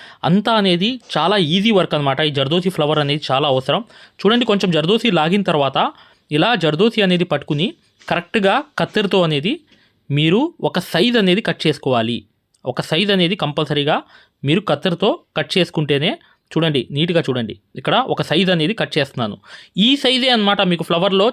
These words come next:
చాలా చాలా బాగా ఉపయోగపడుతుంది. ఖచ్చితంగా వీడియోని లైక్ చేయడం మాత్రం మర్చిపోవద్దు my dear friends.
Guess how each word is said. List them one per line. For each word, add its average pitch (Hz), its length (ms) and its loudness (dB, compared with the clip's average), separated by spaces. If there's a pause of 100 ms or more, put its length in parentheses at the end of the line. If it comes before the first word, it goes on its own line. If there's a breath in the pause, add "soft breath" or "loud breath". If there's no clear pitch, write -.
(100)
చాలా 165 220 0
చాలా 175 260 0
బాగా 156 320 0 (360)
ఉపయోగపడుతుంది. 143 720 0 (440 loud breath)
ఖచ్చితంగా 240 380 0
వీడియోని 208 320 2
లైక్ 190 160 0
చేయడం 190 220 2
మాత్రం 180 260 0
మర్చిపోవద్దు 160 400 -2
my 143 120 -4
dear 139 200 -4
friends. 202 200 -2